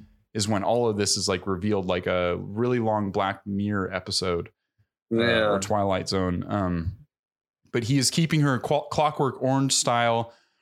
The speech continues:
Speaker 1: Her eyes are ripped open on a bed,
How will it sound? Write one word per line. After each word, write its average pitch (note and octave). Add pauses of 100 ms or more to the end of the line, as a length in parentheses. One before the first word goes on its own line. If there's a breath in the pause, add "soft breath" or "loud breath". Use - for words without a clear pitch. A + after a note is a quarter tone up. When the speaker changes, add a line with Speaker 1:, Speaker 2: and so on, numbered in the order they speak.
(140 loud breath)
Speaker 1:
Her C3
eyes B2+
are A2+
ripped A2
open A2+
on A#2+
a A#2+
bed, G#2